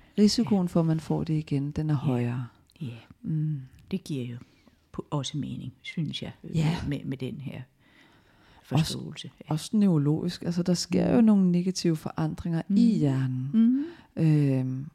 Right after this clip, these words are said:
Speaker 1: som, som vi skal have tid nok til at få repareret. Og hvis, hvis hjernen ikke er kommet sig oven på en depression, så er det klart, at tærsklen også er lavere,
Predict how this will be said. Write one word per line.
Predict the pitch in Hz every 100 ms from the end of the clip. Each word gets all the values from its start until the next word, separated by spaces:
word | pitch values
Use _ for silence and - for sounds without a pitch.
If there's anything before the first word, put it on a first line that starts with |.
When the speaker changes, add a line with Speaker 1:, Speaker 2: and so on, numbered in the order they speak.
| -
Speaker 1:
som, | - 180 165 151 -
som | - 170
vi | 156
skal | 147 180
have | 156
tid | - - 151
nok | 165 156
til | - 190
at | 160
få | - 156
repareret. | 143 135 139 143 143 - 151 - - - - -
Og | 160
hvis, | 175 170 -
hvis | 165 165
hjernen | 165 170 196 190
ikke | 190
er |
kommet | 180 165 190 233
sig | 226
oven | 156 143
på | 147 160
en | 143
depression, | 139 - - 151 - - -
så | - -
er |
det | 185 -
klart, | - - - -
at | -
tærsklen | - 170 170 - 170
også | 151 151 170
er |
lavere, | 151 147 165 170